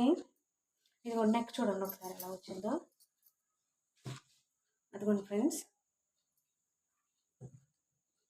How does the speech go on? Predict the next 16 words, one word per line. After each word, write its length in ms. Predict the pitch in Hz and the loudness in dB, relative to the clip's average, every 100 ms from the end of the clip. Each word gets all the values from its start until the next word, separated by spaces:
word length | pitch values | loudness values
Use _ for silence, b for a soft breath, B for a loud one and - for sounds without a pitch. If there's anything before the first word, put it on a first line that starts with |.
| _ _ 220 _ _ _ _ _ _ _ - - _ _ _ _ _ _ _ - - _ 220 | _ _ -20 _ _ _ _ _ _ _ -20 -20 _ _ _ _ _ _ _ -20 -20 _ -10
ఓకేనా 260 | 220 226 214 | -4 -2 2
ఫ్రెండ్స్? 260 | 254 370 - - _ _ _ 214 | 4 4 2 -14 _ _ _ -6
ఇదిగోండి 300 | 202 202 202 | 0 0 0
చూడండి, 360 | 208 196 202 339 - - _ _ _ _ _ _ _ _ _ _ _ _ _ _ _ _ - 165 _ _ _ _ _ 220 | -2 -2 4 4 2 -10 _ _ _ _ _ _ _ _ _ _ _ _ _ _ _ _ -18 -18 _ _ _ _ _ -6
ఈ 120 | 233 214 | -2 8
బ్యాక్ 220 | 240 240 - | 10 10 10
పార్ట్ 180 | 269 254 | 8 12
ఆధారంగా 420 | 233 233 233 240 302 | 10 10 6 8 8
మనం 120 | 254 247 | 8 6
ఫ్రంట్ 240 | 233 233 | 2 4
పార్ట్ 220 | 240 247 226 | 6 6 2
తీసుకోవాలండి. 680 | 208 - 196 190 190 202 349 392 - _ _ _ _ _ _ _ _ _ _ _ _ _ _ - | -6 -2 -2 0 -2 6 6 6 -4 _ _ _ _ _ _ _ _ _ _ _ _ _ _ -6
ఈ 40 | 233 214 | -2 8
బ్యాక్ 240 | 226 240 233 | 10 10 8
పార్ట్ని 380 | 277 277 233 214 220 - | 6 6 2 0 -2 -4
కరెక్ట్గా 440 | 214 214 - 277 | -6 -6 2 10